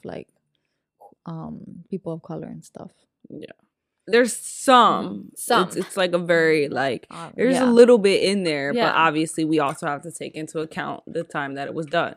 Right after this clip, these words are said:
Speaker 1: Mm-hmm.
Speaker 2: So it was inclusive enough for that time. However, now seeing,
Speaker 1: Mm-hmm.
Speaker 2: you know, Generation Q, which I think, you know, I guess it's good for the new
Speaker 1: Yeah.
Speaker 2: generation, but go and watch the O G shit, yo.
Speaker 1: Mm-hmm.
Speaker 2: You really be surprised.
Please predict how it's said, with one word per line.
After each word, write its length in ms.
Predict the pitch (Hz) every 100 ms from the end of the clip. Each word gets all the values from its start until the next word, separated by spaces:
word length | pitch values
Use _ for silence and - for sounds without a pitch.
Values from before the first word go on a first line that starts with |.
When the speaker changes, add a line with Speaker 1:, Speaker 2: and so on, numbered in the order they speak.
| -
Speaker 1:
Mm-hmm. 320 | 233 214 190
Speaker 2:
So 520 | 196 175 151 135 131 -
it 100 | 175
was 220 | 185 170
inclusive 560 | 165 - 175 - 165
enough 280 | 147 147 135
for 120 | -
that 200 | 139 117
time. 420 | - 139 120 - 156
However, 420 | 160 156 151 147
now 320 | 156 151 139
seeing, 540 | 151 151 143 135 143 -
Speaker 1:
Mm-hmm. 220 | 214 202 196
Speaker 2:
you 60 |
know, 140 | 160 156
Generation 560 | 156 160 151 151 135
Q, 400 | 151 208 202 165
which 320 | 147 160 - _ - _ _
I 160 | - 151
think, 440 | - 160 - _ -
you 140 | 170
know, 240 | 160 135 - _ _ -
I 80 | 165
guess 240 | 175 -
it's 120 | 156
good 260 | 151 156 147 _ _ _
for 100 | -
the 140 | 143 139
new 160 | 135
Speaker 1:
Yeah. 160 | 147 -
Speaker 2:
generation, 640 | 131 123 131 156 - 123 -
but 380 | 90 90 - _ - _ _
go 260 | 180 254 415
and 120 | 415
watch 280 | 330 339 339
the 160 | 311 -
O 200 | 262 240
G 400 | 185 254 302 285
shit, 520 | - 285 208 104 -
yo. 280 | 156 175 202
Speaker 1:
Mm-hmm. 60 |
Speaker 2:
You 180 | 220 262
really 220 | 240 262
be 100 | 262
surprised. 880 | 254 262 226 208 208 165 147 - -